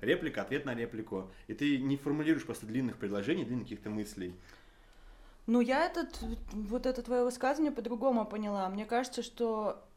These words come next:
Speaker 2: э, так происходит, когда мысли разбросаны. То есть ты думаешь сразу о многих вещах,
Speaker 1: Ой.
Speaker 2: ну и, соответственно,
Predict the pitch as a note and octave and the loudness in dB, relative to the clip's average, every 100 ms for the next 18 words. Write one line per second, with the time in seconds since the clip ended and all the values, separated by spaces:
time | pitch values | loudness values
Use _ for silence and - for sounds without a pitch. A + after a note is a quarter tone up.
0 | - - G#3 G3+ A#3 A#3 - A3+ A3+ B3 | -20 -4 -2 2 2 2 2 0 2 4
1 | C4+ F4+ - A3+ G#3 G#3+ G#3+ A3+ - A3 | 4 4 -2 -2 10 12 12 12 12 10
2 | G#3 G3 - G3+ G3 - G3 F3+ F3 - | 6 4 0 0 -2 0 -2 -2 -6 -4
3 | A3+ G#3 A3+ G3+ - G#3+ G#3+ G#3 G#3 G#3 | -2 0 0 0 0 0 2 0 0 -2
4 | G3+ G3 G3+ - A3+ D4+ G4+ - - C#3+ | -4 -6 -6 -2 2 2 0 -6 -10 -10
5 | - - A#3 A#3+ A3+ A3 C4 - A3+ | -10 -6 2 4 4 2 2 2 0